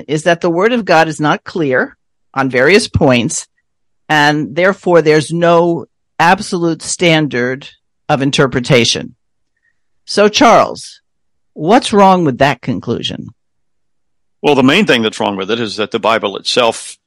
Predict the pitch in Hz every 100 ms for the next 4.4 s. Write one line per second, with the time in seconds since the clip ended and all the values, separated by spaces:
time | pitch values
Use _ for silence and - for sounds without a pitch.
0 | - 101 101 110 - 120 120 107 - 104
1 | 113 123 147 113 101 107 98 104 98 -
2 | - 110 107 113 92 92 - - 101 101
3 | 110 - - 98 101 - 107 113 101 104
4 | 101 101 98 -